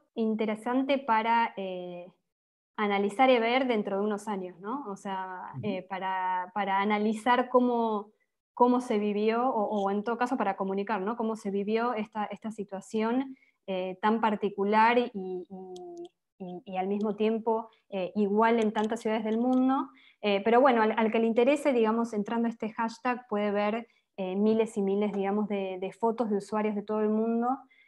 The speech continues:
Speaker 1: eh, que fueron eligiendo esos, esos quince objetos esenciales. <clears throat> Y entonces, bueno, el, el,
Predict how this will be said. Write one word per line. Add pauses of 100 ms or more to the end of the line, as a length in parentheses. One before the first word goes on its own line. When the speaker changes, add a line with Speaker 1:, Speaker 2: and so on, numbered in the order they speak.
Speaker 1:
eh,
que
fueron
eligiendo
esos,
esos
quince (140)
objetos
esenciales. (260)
<clears throat> (160)
Y
entonces,
bueno,
el,
el,